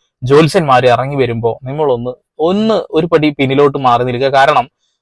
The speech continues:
അവസരം മുതലെടുക്കാൻ ഇത്തരം ആളുകൾ ഒരുപാട് രംഗത്ത് വരും എന്നുള്ളതാണ്. ഈ സാഹ-, എന്താ പറയാ, ഈ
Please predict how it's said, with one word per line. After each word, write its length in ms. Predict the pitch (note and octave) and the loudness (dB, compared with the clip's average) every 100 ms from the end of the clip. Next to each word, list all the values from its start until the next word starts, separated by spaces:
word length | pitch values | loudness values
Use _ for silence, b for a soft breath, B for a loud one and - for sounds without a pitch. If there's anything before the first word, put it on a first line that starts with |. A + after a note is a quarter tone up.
| - | 2
അവസരം 560 | E3 F3 - G#3 F#3 F3 - | 2 2 0 2 4 2 -2
മുതലെടുക്കാൻ 500 | C#3+ C#3 C#3 C3+ C#3 C3 | 0 2 2 0 -2 -2
ഇത്തരം 280 | - C#3 B2+ | -6 -4 0
ആളുകൾ 280 | A#2 B2 B2+ | 0 -2 -4
ഒരുപാട് 340 | A#2 A#2 A#2 B2 | -4 -4 -4 -4
രംഗത്ത് 300 | A#2 A#2+ C3 | -6 -6 -4
വരും 160 | A#2+ | -2
എന്നുള്ളതാണ്. 420 | A2+ G#2 - - _ _ _ _ _ _ _ _ _ _ _ _ - | -4 -10 -14 -20 _ _ _ _ _ _ _ _ _ _ _ _ 0
ഈ 80 | F3 | 0
സാഹ-, 360 | - D3+ D#3+ E3 | 4 4 4 2
എന്താ 160 | D3+ | 2
പറയാ, 280 | C#3 C#3 C3+ C3 | 2 4 4 2
ഈ 140 | C#3+ | 2